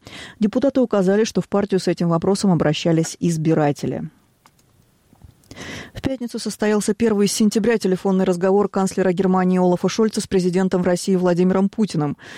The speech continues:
В пресс-службе канцлера сообщили, что беседа продолжалась час и была посвящена продолжающейся агрессивной войне России против Украины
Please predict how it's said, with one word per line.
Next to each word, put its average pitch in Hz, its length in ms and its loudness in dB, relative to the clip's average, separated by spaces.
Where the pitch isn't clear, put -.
В - 60 -20
пресс-службе 247 500 2
канцлера 196 480 0
сообщили, 190 440 0
что 170 180 -2
беседа 180 320 0
продолжалась 170 600 0
час - 400 -2
и 214 40 0
была 175 200 2
посвящена 180 540 0
продолжающейся 165 840 0
агрессивной 160 480 0
войне 160 260 2
России 156 320 0
против 160 400 -2
Украины 196 480 2